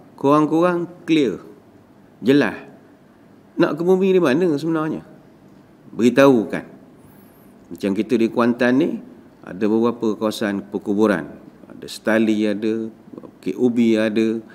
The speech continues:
ada di Korea-Korea tertentu, di Seri Damai ada. Jadi beritahukan kepada isteri kita, walaupun benda ni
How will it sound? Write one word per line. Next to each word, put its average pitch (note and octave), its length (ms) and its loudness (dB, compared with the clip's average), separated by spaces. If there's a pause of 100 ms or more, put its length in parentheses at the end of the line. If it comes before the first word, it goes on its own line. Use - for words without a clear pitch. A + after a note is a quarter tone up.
(280)
ada - 280 -12 (160)
di G2 440 0
Korea-Korea G#2+ 680 -2
tertentu, G#2 520 -4
di F#2 160 -6
Seri E2 240 -8
Damai A2 440 0
ada. G#2+ 280 -2 (920)
Jadi - 180 -4
beritahukan E3 760 2
kepada A2 560 0 (400)
isteri G#2 400 0
kita, G2 400 -2
walaupun D3+ 400 2
benda D3+ 300 4
ni D3+ 160 2